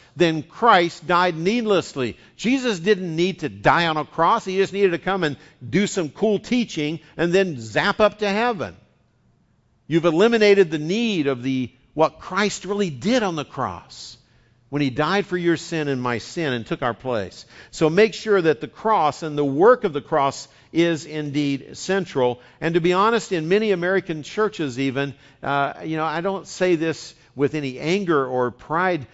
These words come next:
on my part at all. I say it with weeping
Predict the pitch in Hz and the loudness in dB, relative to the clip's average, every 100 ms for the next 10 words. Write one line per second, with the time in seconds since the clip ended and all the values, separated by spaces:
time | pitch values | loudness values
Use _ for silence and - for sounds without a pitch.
0 | _ - 147 131 127 170 240 151 127 120 | _ -8 -2 0 2 2 2 2 2 2
1 | 113 131 147 135 143 - 190 190 160 156 | 0 -2 -2 -6 -8 -2 2 2 2 -2
2 | 147 127 208 240 170 143 | -2 -2 -2 -2 -4 -6